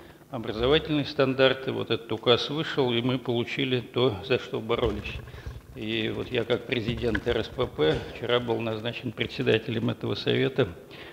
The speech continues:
по развитию профессиональных квалификаций. Сколько предстоит программу деятельности совета разработать, мы одним из ключевых направлений выделим гармонизацию, э,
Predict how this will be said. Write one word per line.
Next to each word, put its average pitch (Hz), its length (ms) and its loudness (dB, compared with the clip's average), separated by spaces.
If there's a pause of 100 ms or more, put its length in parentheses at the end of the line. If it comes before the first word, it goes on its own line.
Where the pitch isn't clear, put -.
(140)
по 135 100 2
развитию 123 460 4
профессиональных 117 760 2
квалификаций. 117 920 -2 (920)
Сколько - 280 0
предстоит 127 540 -2
программу 117 480 0
деятельности 127 520 -2
совета 113 500 -2
разработать, 120 640 -2
мы 117 300 -6
одним 113 400 -6
из - 140 -12
ключевых 117 520 -6
направлений 123 640 -2 (300)
выделим 117 540 -4 (320)
гармонизацию, 113 920 -4 (360)
э, 113 160 -6